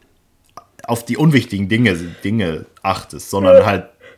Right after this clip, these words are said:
Speaker 1: nur darauf zum Beispiel, dass sie deine Tochter ist und
Speaker 2: Mhm.
Speaker 1: halt das als gutes, gute
Speaker 2: Ja.
Speaker 1: Sache ansiehst.“
Speaker 2: Ich fand's irgendwie ein bisschen random. Also nicht random, aber
Speaker 1: Das Ende war schon
Speaker 2: nicht
Speaker 1: einfach
Speaker 2: aussagekräftig
Speaker 1: Ja,
Speaker 2: genug
Speaker 1: es
Speaker 2: für
Speaker 1: war,
Speaker 2: mich.
Speaker 1: es war viel möglich, aber das Ende war einfach so,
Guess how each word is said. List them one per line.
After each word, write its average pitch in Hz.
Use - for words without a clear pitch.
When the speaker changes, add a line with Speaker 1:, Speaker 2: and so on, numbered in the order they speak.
Speaker 1:
nur 123
darauf 107
zum -
Beispiel, 104
dass 104
sie 110
deine 98
Tochter -
ist 202
und 226
Speaker 2:
Mhm. -
Speaker 1:
halt 247
das -
als 90
gutes, -
gute 117
Speaker 2:
Ja. -
Speaker 1:
Sache -
ansiehst.“ 80
Speaker 2:
Ich 240
fand's 302
irgendwie 262
ein 233
bisschen 233
random. 202
Also 233
nicht 285
random, 294
aber 226
Speaker 1:
Das 139
Ende 185
war 160
schon 160
Speaker 2:
nicht 123
Speaker 1:
einfach 135
Speaker 2:
aussagekräftig 226
Speaker 1:
Ja, 92
Speaker 2:
genug 98
Speaker 1:
es 120
Speaker 2:
für 151
Speaker 1:
war, 131
Speaker 2:
mich. 113
Speaker 1:
es 113
war 120
viel 143
möglich, 143
aber 120
das 117
Ende 117
war 110
einfach 113
so, 107